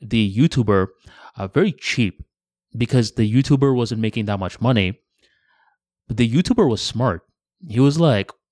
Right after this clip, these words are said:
"Hmm, I'm getting credit for all of these videos. So how about, Mister Editor, you put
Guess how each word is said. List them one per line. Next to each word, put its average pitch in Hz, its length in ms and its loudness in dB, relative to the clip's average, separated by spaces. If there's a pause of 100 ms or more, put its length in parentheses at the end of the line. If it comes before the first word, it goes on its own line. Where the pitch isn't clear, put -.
(140)
"Hmm, 113 260 -2 (600)
I'm 117 120 0
getting 156 240 4
credit 123 360 2
for 107 240 0
all 110 180 0
of 104 100 -2
these 98 180 -6
videos. 104 520 0 (720)
So 123 120 -2
how 120 200 0
about, 156 320 -2 (760)
Mister 143 280 0
Editor, 107 480 0 (480)
you 147 180 2
put 165 300 -2